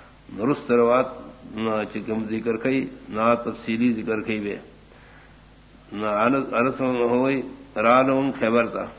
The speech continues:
کله چې فتح کا الله قلعه د خیبر، ذکر له جمار صفیہ، ذکر کړه شیخ خیست صفیہ زنها، دا هم اجمال دی.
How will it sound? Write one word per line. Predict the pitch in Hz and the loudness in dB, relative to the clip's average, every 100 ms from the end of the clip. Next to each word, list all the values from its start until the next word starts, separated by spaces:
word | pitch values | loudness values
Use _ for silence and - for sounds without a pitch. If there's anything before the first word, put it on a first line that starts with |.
| - - - - - - - - - | -20 -20 -20 -20 -20 -20 -20 -20 -6
کله | 104 110 | -4 -2
چې | 110 107 | -2 0
فتح | 135 127 127 127 | 0 2 0 2
کا | 120 | 2
الله | 113 113 123 123 - - - - - | 2 4 4 4 0 -6 -16 -20 -10
قلعه | 123 117 117 | -4 0 2
د | 127 120 | 2 0
خیبر، | 113 110 110 95 - - - - - - - - - 101 | -2 0 -2 -4 -12 -20 -20 -20 -20 -20 -20 -20 -12 -8
ذکر | 104 117 | -4 -2
له | 127 139 135 123 | 0 2 2 2
جمار | 120 127 131 127 123 | 2 2 2 0 -2
صفیہ، | 113 110 110 113 - - - - - - - - - - - - - - | -4 -2 0 0 0 -6 -18 -20 -20 -20 -20 -20 -20 -20 -20 -20 -18 -4
ذکر | 113 127 139 | -2 0 -2
کړه | 127 131 135 | 0 -2 0
شیخ | 123 120 | 0 0
خیست | 113 135 - 127 - | 0 0 -2 -4 -2
صفیہ | 117 123 131 127 | -2 2 2 2
زنها، | 120 113 117 131 - - - - - - - - - - | 2 4 4 4 0 -12 -20 -20 -20 -20 -20 -20 -8 0
دا | 123 | 2
هم | 127 | 2
اجمال | 117 113 117 117 113 | 0 2 4 4 4
دی. | 101 | -2